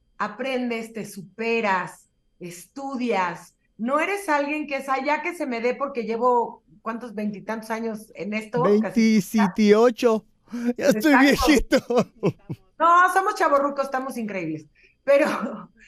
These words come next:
Speaker 1: pero no solamente te quedas ahí, dices, "Ya que me llegue", porque tengo treinta años en esto y ya que me llegue. No, eres una persona que se prepara, que estudia, que continúas luchando por tus sueños día a día. De verdad eres un ejemplo,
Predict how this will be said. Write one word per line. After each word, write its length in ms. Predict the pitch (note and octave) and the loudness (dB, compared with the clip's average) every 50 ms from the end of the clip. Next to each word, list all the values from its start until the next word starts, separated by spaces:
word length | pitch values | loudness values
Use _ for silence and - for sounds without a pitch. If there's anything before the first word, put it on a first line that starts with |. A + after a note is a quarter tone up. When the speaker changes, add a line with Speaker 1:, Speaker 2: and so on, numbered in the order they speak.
| _ _ - | _ _ -4
Speaker 1:
pero 240 | C4+ C4 C#4+ D4+ | -2 0 2 2
no 180 | D4+ D#4 E4 F4 | 2 0 -2 -2
solamente 560 | F4 - A#4 A4+ G4 D#4 D4 D#4 D4+ - E4+ | -2 -2 -4 -2 -2 -2 -4 -4 -6 -6 -8
te 140 | E4+ C#4+ - | -8 -8 -6
quedas 260 | - D4 D#4 D4+ - | -4 -4 -4 -2 -2
ahí, 220 | C#4+ B3+ C4 C4+ B3 | -4 -4 -4 -4 -8
dices, 260 | C#4+ B3 B3 D4 A3 | -12 -10 -10 -10 -6
"Ya 240 | A3 D#4 D#4 D#4+ D#4+ | -2 -2 -2 -2 -2
que 100 | F#4 F4+ | -4 -6
me 120 | F4 D#4+ | -6 -6
llegue", 260 | C4 C#4+ D4 D4+ D#4+ | -6 -6 -6 -6 -6
porque 220 | - C4 G#3+ - G#3 | -8 -8 -12 -12 -10
tengo 320 | - B3+ C4 C4+ D4 C#4+ | -8 -6 -4 -4 -6 -6
treinta 300 | B3+ B3+ C4 B3+ A3+ A#3+ | -6 -8 -6 -4 -2 -2
años 240 | B3 C4 C4 C4 C4+ | -2 -4 -6 -8 -10
en 120 | A#3 G#3+ | -8 -8
esto 220 | G#3 G#3 G#3 G#3 B3 | -8 -8 -8 -10 -8
y 80 | A3 | -6
ya 160 | G#3 A3+ A3 | -4 -4 -4
que 80 | A3+ A#3 | -4 -6
me 100 | A3+ A3 | -8 -6
llegue. 220 | A3 A3+ G#3 - - | -6 -6 -6 -6 -6
No, 420 | A#3+ A#3+ B3 B3 B3+ B3+ B3 - - | -6 -4 -4 -4 -4 -4 -6 -8 -10
eres 240 | A#3 B3 C4+ C4 | -10 -12 -12 -12
una 180 | C#4 C4+ C4+ C4 | -10 -10 -10 -10
persona 320 | - G#3+ G#3+ A#3 A3+ A#3 A3+ | -10 -12 -10 -10 -8 -10 -10
que 60 | - | -10
se 140 | - A3 - | -14 -14 -12
prepara, 440 | - F#3+ F#3 - G3+ G#3+ G#3+ G3+ G#3 | -10 -10 -8 -6 -6 -4 -4 -6 -8
que 80 | F#3+ | -10
estudia, 380 | F3+ - - A3+ A3+ A#3 A#3 A#3 | -16 -14 -14 -10 -8 -8 -8 -8
que 240 | G#3+ F#3+ - - _ _ _ | -8 -12 -12 -14 _ _ _
continúas 840 | - A#3 A#3 A3+ G#3+ A3+ B3 A3+ A#3 A#3+ B3+ C4+ C#4 C#4+ D4 F4 F#4 - - _ - - _ _ - | -10 -6 -6 -6 -6 -6 -6 -6 -6 -6 -6 -4 -2 -2 -2 -4 -6 -12 -20 _ -20 -20 _ _ -8
luchando 600 | A3+ A#3 B3 A#3+ - C4 C#4 C#4 C#4+ C#4+ D#4 D#4 | -6 -6 -6 -6 -6 -4 -2 -2 0 0 -2 -2
por 160 | C#4+ C4 G#3+ | -2 -6 -6
tus 140 | G#3 G#3+ F3+ | -8 -10 -8
sueños 420 | G3+ A#3+ A#3+ A#3+ B3 C4 B3+ - - _ _ _ _ _ _ _ - | -6 -4 -4 -4 -4 -6 -8 -10 -16 _ _ _ _ _ _ _ -16
día 360 | G3 F#3+ B3 C#4 D4 C#4+ C#4+ | -14 -10 -4 -2 0 0 0
a 20 | C#4+ | 0
día. 260 | D4 D4 C#4 A#3+ G#3+ | 0 0 0 0 0
De 120 | G3 A3+ | -2 -2
verdad 340 | A3+ A3+ A3+ A3 C4+ C#4+ C#4+ | -4 -4 -2 -2 -2 -2 -2
eres 240 | D#4+ D#4+ D4 - - | -2 -6 -6 -8 -10
un 140 | C#4 C4+ C4+ | -14 -12 -10
ejemplo, 920 | C4 B3+ - - C#4+ C#4+ C#4 C#4 A#3 - A#3+ A3+ - - A3+ A3+ A#3 C4+ | -10 -12 -10 -8 -6 -6 -6 -6 -8 -10 -10 -12 -10 -8 -6 -6 -4 -6